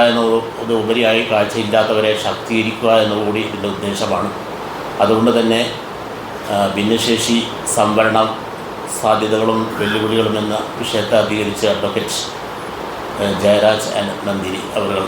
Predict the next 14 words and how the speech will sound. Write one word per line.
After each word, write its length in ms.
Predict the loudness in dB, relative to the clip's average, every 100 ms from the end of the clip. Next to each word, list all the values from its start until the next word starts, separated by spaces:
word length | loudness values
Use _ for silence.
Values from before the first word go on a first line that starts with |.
| -2
ക്ലാ-, 280 | 2 2 2 2
ആ, 60 | 2
പിന്നെ 280 | 2 -2 -4 -4 -4 -4
സെമിനാർ 360 | -2 2 2 2 -2 -2
പ്രബന്ധം 440 | 0 0 0 0
അവതരിപ്പിക്കുകയും 920 | 0 0 -2 -4 -4 -2 -2 -4 -8 -8 -8 -10 -8 -2
അംഗങ്ങളുടെ 600 | 0 2 2 2 2 0 -2
സംശയങ്ങൾ 520 | -2 -2 0 0 2 0 -2
ദൂരീകരിക്കുകയും 680 | -2 0 0 -2 -2 -2 -2 -6 -6
ചെയ്യുന്നുണ്ട്. 400 | -4 -2 -2 -2 -4 -6 -8 -8 -8 -8 -8 -8 -4
അപ്പോൾ 280 | 2 4 6
ഒരേ 120 | 4
സമയത്ത് 420 | 6 4 4 2 4 4
തന്നെ 220 | 4